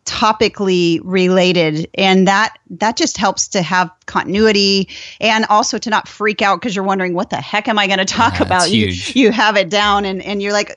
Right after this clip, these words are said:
Speaker 1: just go look at the calendar and, and you go, "Okay, yeah." And then, of course, you're drawing from your experience. So once you, once you've sat down and done that work, uh, it makes it a lot easier.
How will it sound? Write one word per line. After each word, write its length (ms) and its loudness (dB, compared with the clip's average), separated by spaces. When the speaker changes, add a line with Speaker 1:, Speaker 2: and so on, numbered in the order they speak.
Speaker 1:
just 200 -8
go 100 0
look 160 -2
at 80 -8
the 80 -2
calendar 560 2
and, 240 -2
and 240 2
you 80 4
go, 200 -2
"Okay, 360 -2
yeah." 320 0
And 160 2
then, 140 4
of 100 -2
course, 300 0
you're 80 2
drawing 320 4
from 160 0
your 100 2
experience. 580 -2
So 160 2
once 280 4
you, 180 0
once 200 2
you've 160 0
sat 360 0
down 200 4
and 100 4
done 220 4
that 220 2
work, 440 -2
uh, 300 -4
it 80 -4
makes 240 -2
it 80 0
a 60 -2
lot 180 4
easier. 460 -2